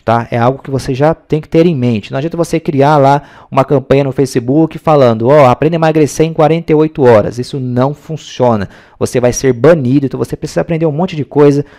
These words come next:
ter o link personalizado e tal, e esse anúncio ele não pode parecer um anúncio, entenda isso.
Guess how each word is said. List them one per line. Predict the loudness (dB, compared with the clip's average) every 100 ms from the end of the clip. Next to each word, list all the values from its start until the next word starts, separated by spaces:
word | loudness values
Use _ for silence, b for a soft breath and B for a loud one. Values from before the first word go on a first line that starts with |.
| B _
ter | 2
o | 2
link | 2 -2
personalizado | -2 -2 -2 -2 -2 0 0 0
e | -2
tal, | -2 0 0 -2 B -2
e | 0
esse | 2
anúncio | -2 -2 -6 -4
ele | -2 0
não | 0 -2
pode | 0 4 6 4
parecer | 0 2 2 0 -2 -2 -4 -6
um | -4
anúncio, | -2 -2 -4 -8 -20 -14
entenda | -10 -4 0 2
isso. | 2 0 -6